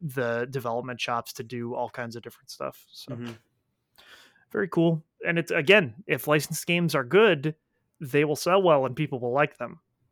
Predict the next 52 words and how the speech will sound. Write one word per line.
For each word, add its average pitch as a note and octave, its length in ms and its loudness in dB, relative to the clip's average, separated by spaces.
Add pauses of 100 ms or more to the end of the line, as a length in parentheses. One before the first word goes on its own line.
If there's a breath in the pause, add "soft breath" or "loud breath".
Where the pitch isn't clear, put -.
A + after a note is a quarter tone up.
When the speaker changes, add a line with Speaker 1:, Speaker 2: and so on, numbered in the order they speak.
(720)
Speaker 2:
Did D3 160 -2
this D#3 200 -2
sell B2+ 180 -2
well? G#3+ 320 -6 (560)
Speaker 1:
I E3+ 60 -2
don't G#3 240 -2
know. F#3 220 2 (240)
I D#3+ 80 8
would E3 80 8
assume E3+ 260 2
so G#3 220 6
because D#3 300 -2
it, A#2 100 -14 (140)
it's - 260 -16
Toy A#2+ 180 -8
Story, C#3 500 -2 (120)
and C#3 140 -4
it's A#2 160 -2
Speaker 2:
Right, G2 80 -6
Speaker 1:
one C3+ 120 0
of B2+ 60 0
Speaker 2:
right. C3+ 100 0
Speaker 1:
those B2 100 -4
things C3+ 260 -4
where C3 120 -2
it's B2 160 -6
like C3 220 -2
a C#3 60 -2
mom B2 380 -2
would B2 160 -8
see B2+ 240 -4
it C3+ 200 -2
in C#3+ 120 -4
the C3+ 80 -8
store C#3+ 360 -2
and E3 100 -2
be D#3+ 100 2
like, C#3+ 260 2
"Well, E3+ 120 0
they A#3+ 180 2
liked D#3 420 0
the C3+ 140 -4
Toy B2+ 320 -6
Story," C3 640 -4
Speaker 2:
<laughs> - 20 2
Speaker 1:
and B2+ 180 -4
they B2 100 -2
would A#2+ 300 -8 (580 loud breath)
grab B2+ 340 4
that C#3+ 300 4
for A2+ 220 -8
them. A2+ 280 -8